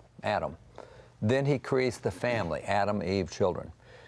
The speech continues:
Then he creates civil government in Genesis nine. He doesn't even create the church till you get to Exodus. So as you look at institutions, the first institution is family. Second institution, he created civil government before he created church.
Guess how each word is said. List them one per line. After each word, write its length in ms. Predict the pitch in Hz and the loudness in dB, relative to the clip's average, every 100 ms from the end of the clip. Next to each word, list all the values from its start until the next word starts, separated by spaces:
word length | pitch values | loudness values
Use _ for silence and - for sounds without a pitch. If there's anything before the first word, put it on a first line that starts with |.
| - | -8
Then 260 | 95 113 202 | 0 2 4
he 140 | 226 | 2
creates 440 | 233 - 160 131 107 | 0 2 2 2 -2
civil 460 | - - 156 123 | -4 0 2 2
government 440 | 104 120 160 160 101 | 2 2 2 2 -2
in 40 | |
Genesis 480 | 98 113 101 - 87 | 0 0 0 -2 -2
nine. 360 | 113 135 131 92 | 0 2 0 0
He 80 | 160 | 2
doesn't 200 | 190 139 | 2 2
even 140 | 104 | -2
create 320 | - 127 110 | -2 0 0
the 80 | - | -2
church 300 | - 135 135 | -2 0 0
till 120 | - | 0
you 60 | - | 0
get 160 | 92 - | 0 0
to 100 | 98 | 0
Exodus. 440 | 101 - - - - - - - | 0 -2 -6 -8 -16 -18 -18 -14
So 540 | - - 127 123 113 - | -4 4 6 6 4 2
as 180 | 131 110 | 0 2
you 80 | 131 | 2
look 160 | 147 131 | 4 2
at 60 | |
institutions, 640 | 98 120 107 165 175 120 104 | 0 -2 0 2 2 2 0
the 100 | 110 | 0
first 280 | 123 123 | 0 0
institution 520 | 135 120 123 139 131 135 | -2 0 2 2 2 -2
is 80 | |
family. 400 | 117 113 107 104 | -2 0 2 0
Second 480 | 101 - 190 220 233 | -2 0 0 2 0
institution, 640 | 190 - 123 131 - 127 120 - - | -2 -2 0 0 2 -2 -2 -12 -8
he 140 | - 262 | -4 -4
created 420 | - 165 143 120 | 0 0 2 0
civil 300 | - 131 113 | 0 2 4
government 340 | - 185 - | 4 2 -2
before 180 | - 113 | 0 0
he 40 | 107 | 2
created 340 | 117 104 90 | 0 2 0
church. 380 | - 151 - | 0 0 0